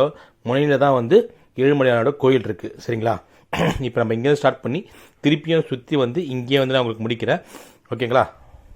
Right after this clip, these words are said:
கிழக்கு மாட வீதியோட கார்னர்ல வந்து பழைய தீப அலங்கார சேவை மண்டபம் இருக்குங்க. இப்ப இங்க சேவை சே-, நடக்கிறதுல புது மண்டபம் தான் நடக்குது.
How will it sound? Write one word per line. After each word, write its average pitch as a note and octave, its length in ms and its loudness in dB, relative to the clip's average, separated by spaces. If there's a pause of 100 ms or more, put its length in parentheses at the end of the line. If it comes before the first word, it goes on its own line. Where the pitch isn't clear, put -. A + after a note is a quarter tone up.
(560)
கிழக்கு D#3 340 -2
மாட C#3 180 2
வீதியோட B2+ 320 0
கார்னர்ல B2+ 480 2
வந்து A#2+ 260 0 (360)
பழைய B2+ 300 4
தீப C#3 220 0
அலங்கார B2+ 300 2
சேவை A#2+ 200 4
மண்டபம் A2 260 0
இருக்குங்க. A#2 280 -6 (200)
இப்ப A#2+ 220 -4
இங்க A2+ 120 -2
சேவை C3 340 2
சே-, A#2+ 260 0
நடக்கிறதுல A#2+ 460 -2
புது C3 240 -2
மண்டபம் A#2+ 260 0
தான் A#2 100 2
நடக்குது. A2 300 -2